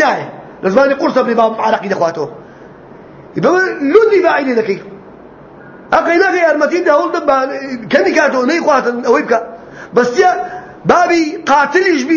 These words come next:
مجرم بی، خوای گەورە مولایەکمان پارێزی. هەر نایە لە، لە زمانی نایەتن. بەڵام ئەو لە ئیمام عەلی کوڕی مەدینیان پرسی کە لە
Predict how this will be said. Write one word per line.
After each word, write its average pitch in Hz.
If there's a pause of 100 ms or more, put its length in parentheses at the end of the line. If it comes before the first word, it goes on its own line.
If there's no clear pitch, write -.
(120)
مجرم 320
بی، 339 (100)
خوای 294
گەورە 277
مولایەکمان 247
پارێزی. 220 (640)
هەر 339 (100)
نایە 392 (1600)
لە، 254
لە 277 (100)
زمانی 320
نایەتن. 214 (1040)
بەڵام 233 (320)
ئەو 196 (220)
لە 247 (160)
ئیمام 240
عەلی 226
کوڕی 233
مەدینیان 240
پرسی 214
کە 233 (400)
لە 202